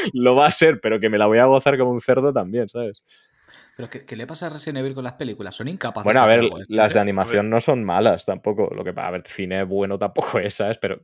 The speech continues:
Speaker 1: está bien. Y bueno, pues son películas canónicas y, y sí que tienen su chicha, pero para el fan, quiero decir, tú esto se lo pones, yo se las he puesto a Vane, ¿sabes? Y, y bueno, pues, pues las ve como puede ver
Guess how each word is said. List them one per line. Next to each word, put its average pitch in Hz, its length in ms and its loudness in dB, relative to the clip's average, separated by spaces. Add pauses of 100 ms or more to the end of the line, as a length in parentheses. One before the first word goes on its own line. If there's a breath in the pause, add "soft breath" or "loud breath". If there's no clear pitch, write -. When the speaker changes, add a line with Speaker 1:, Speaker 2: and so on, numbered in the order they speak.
Speaker 1:
está 107 280 -2
bien. 82 280 -8
Y 92 260 -14
bueno, 95 280 -8
pues - 140 -14
son 92 180 -8
películas 95 400 -8
canónicas 110 760 -2
y, - 280 -18 (520 loud breath)
y 117 80 -8
sí 107 140 -6
que 95 380 2
tienen 92 240 -6
su 98 140 -8
chicha, 120 400 2
pero 101 240 2
para 90 160 2
el 87 80 -6
fan, 92 240 -2
quiero 95 160 -6
decir, 90 180 -10
tú - 60 -16
esto 92 220 -14
se 92 100 -12
lo 90 100 -8
pones, 98 380 -8
yo 98 240 -8
se 113 100 -4
las 110 140 2
he 120 80 2
puesto 113 300 0
a 95 180 2
Vane, 110 320 2
¿sabes? 113 380 2
Y, 90 400 -8
y 87 100 -18
bueno, 92 300 -10
pues, - 200 -18
pues - 160 -20
las 82 200 -20
ve 107 200 -2
como 110 240 -2
puede 113 220 2
ver 104 360 0